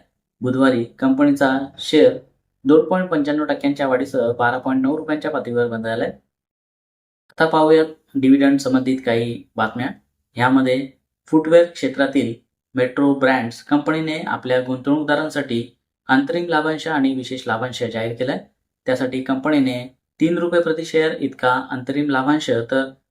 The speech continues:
चौदा पॉइंट पाच रुपये प्रति शेअर इतका स्पेशल डिव्हिडंड म्हणजेच विशेष लाभांश जाहीर केलाय. यासाठी कंपनीने सात मार्च दोन हजार पंचवीस ही रेकॉर्ड डेट निश्चित केली आहे.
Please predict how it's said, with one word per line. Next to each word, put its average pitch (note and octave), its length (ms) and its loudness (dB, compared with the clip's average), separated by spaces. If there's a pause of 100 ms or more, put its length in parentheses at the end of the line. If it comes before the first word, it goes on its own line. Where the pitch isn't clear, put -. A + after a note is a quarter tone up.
(120)
चौदा C#3+ 260 4
पॉइंट D#3 240 -4
पाच C#3 280 -2
रुपये D3 200 -8
प्रति C3 300 -8
शेअर B2 320 2 (140)
इतका A#2+ 380 -2 (460)
स्पेशल D#3 520 2
डिव्हिडंड C3+ 440 4
म्हणजेच A#2+ 340 -6
विशेष C3+ 340 -6
लाभांश C3+ 380 0
जाहीर A#2 400 -4
केलाय. C#3 280 -4 (440)
यासाठी C3+ 380 -2
कंपनीने C3+ 720 0 (260)
सात D3+ 380 0 (140)
मार्च C#3 380 4
दोन B2+ 200 0
हजार B2+ 180 0
पंचवीस B2+ 420 -2
ही B2+ 80 -2
रेकॉर्ड B2+ 360 0
डेट A#2+ 200 -6
निश्चित A2+ 340 -10
केली C3 200 -2
आहे. D#3+ 100 -4